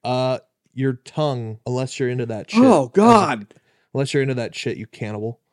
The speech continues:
Speaker 1: But
Speaker 2: Oh, the logistics of swallowing your tongue.
Speaker 1: like, I don't, I don't think it's physically possible, but if it is
Speaker 2: Think of how many people have existed.
Speaker 1: Yeah.
Speaker 2: No one in the history of the trillions upon trillions of souls that have lived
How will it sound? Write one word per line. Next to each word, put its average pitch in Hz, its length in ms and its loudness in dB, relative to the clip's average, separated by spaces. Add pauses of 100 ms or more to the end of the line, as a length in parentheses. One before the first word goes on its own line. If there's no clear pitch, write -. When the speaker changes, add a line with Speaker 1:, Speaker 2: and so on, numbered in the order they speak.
(440)
Speaker 1:
But - 260 -12
Speaker 2:
Oh, 170 480 2
the 139 120 -2
logistics 135 680 0
of 113 60 -12
swallowing 135 460 0
your 113 120 -2
tongue. 131 500 -6 (1200)
Speaker 1:
like, 113 220 -6 (200)
I - 40 -6
don't, 156 300 -2
I 113 60 -6
don't 147 200 -2
think 156 320 -6
it's - 140 -18
physically 208 400 -4
possible, 233 460 -4
but 170 280 -2
if 131 160 -6
it 143 160 -2
is 143 580 -6
Speaker 2:
Think 160 140 -4
of 202 80 -4
how 170 140 -2
many 147 160 -2
people 123 360 -6
have 98 140 -6
existed. - 680 -12
Speaker 1:
Yeah. 98 280 -8
Speaker 2:
No 113 400 0
one 139 500 -2
in 117 140 -4
the 107 80 -4
history 123 520 -4
of 101 280 -6
the 104 140 -10
trillions 120 720 -2
upon 107 340 -6
trillions 110 520 -4
of 104 100 -12
souls 113 680 -2
that 107 140 -4
have 101 140 -10
lived 110 440 -4